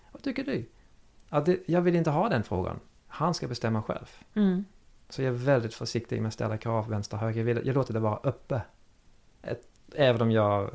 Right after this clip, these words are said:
Speaker 1: eh, vet vad du sa i Norge, men
Speaker 2: Mm.
Speaker 1: jag, men däremot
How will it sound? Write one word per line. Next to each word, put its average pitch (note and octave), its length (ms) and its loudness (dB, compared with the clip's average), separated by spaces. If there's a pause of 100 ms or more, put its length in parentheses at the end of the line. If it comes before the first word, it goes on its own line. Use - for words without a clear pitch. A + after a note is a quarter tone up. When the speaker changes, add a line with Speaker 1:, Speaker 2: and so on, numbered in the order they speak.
(260)
Speaker 1:
eh, B2+ 60 -4 (220)
vet A2+ 320 -6
vad A2 100 -2
du A2+ 80 -2
sa A#2 300 4
i G#2+ 60 2
Norge, A2+ 380 0
men G#2+ 220 -2 (340)
Speaker 2:
Mm. G2+ 200 4
Speaker 1:
jag, G2 80 2 (460)
men D#3 260 6
däremot C3 600 4